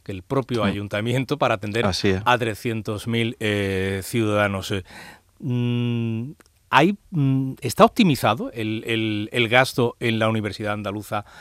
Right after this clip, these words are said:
Speaker 1: o se puede seguir optimizando para, bueno, no sé si es co-, eh, si so-, estos datos son comparables, pero al menos son llamativos?
Speaker 2: Sí, eh, llamativo. Es verdad que, que la Universidad de Granada tiene un peso específico en la ciudad, el,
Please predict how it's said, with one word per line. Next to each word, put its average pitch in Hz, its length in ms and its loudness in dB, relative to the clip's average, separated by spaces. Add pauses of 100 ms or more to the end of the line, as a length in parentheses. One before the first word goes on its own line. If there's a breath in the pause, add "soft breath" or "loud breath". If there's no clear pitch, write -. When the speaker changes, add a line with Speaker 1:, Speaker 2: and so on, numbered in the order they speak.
(160 loud breath)
Speaker 1:
o 120 140 2
se 110 160 2
puede 139 260 2
seguir 120 220 0
optimizando 110 600 -4
para, 104 300 -2 (300 soft breath)
bueno, 143 280 -4
no 101 140 -6
sé 123 120 -2
si 120 200 2
es 120 120 2
co-, - 240 -8
eh, 120 280 -4
si - 160 -12
so-, 135 140 -6
estos 120 200 -6
datos 120 240 -4
son 120 200 -6
comparables, 123 520 -2
pero 110 120 -8
al 110 60 -8
menos 147 180 -8
son 131 160 -10
llamativos? 95 520 -14 (520 loud breath)
Speaker 2:
Sí, 160 280 4
eh, 101 360 4
llamativo. 95 400 2
Es 90 40 2
verdad 95 240 2
que, 98 380 2
que 95 80 -2
la 95 60 2
Universidad 98 320 2
de 95 80 2
Granada 98 240 2
tiene 98 200 2
un 92 160 0
peso 104 280 2
específico 95 520 0
en 92 100 2
la 90 100 0
ciudad, 107 440 2
el, 87 520 2